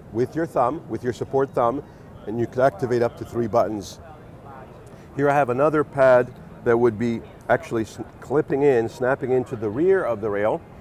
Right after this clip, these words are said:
and this would be more operated, possibly, it could be operated on either side and could be operated by either your thumb or your fingers. And here's another example of a, a s-, a pad which could also be inserted on the side. Again, all depending on user preference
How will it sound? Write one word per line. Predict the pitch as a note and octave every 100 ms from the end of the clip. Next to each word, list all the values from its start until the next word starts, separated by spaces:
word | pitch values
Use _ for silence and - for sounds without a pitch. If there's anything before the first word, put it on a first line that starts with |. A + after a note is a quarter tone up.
| - - A#2
and | A#2
this | C#3 C3+
would | A2+
be | A#2+
more | A#2 A#2 G#2
operated, | A2+ - B2 A#2 G#2
possibly, | A#2 A#2 - G#2+ A2+ A2+
it | - -
could | G#2
be | A#2
operated | A#2 B2 A2+
on | A#2+
either | B2
side | - B2 A2+ A2+ G#2 - - -
and | G#2
could | - G#2+
be | A#2
operated | A2+ A#2+ A2 F#2+
by | G#2+
either | G#2
your | G2+ G#2
thumb | - A2+ A2 A2
or | A2 G#2+
your | G2+
fingers. | - A2 G2 E2+ - - - - - -
And | A2+
here's | B2 B2+ A2+
another | C3 C3+ B2
example | G2+ A#2+ A2+ A#2+
of | A2
a, | A2
a | G#2
s-, | F#2+ - -
a | A2+
pad | A#2+ A2 A2 G#2+ - -
which | G#2+ -
could | A#2+
also | A2+ A#2+ A#2
be | A2
inserted | A2 - A#2 G#2+
on |
the | G#2+
side. | - A2+ G#2 G#2 F#2 - - - - - - - -
Again, | A2 A#2+
all | B2+ C3+
depending | A#2+ - B2+ A#2+
on | A2+
user | B2 G#2+ A2+
preference | - B2 A2+ A#2 G#2+ G#2 -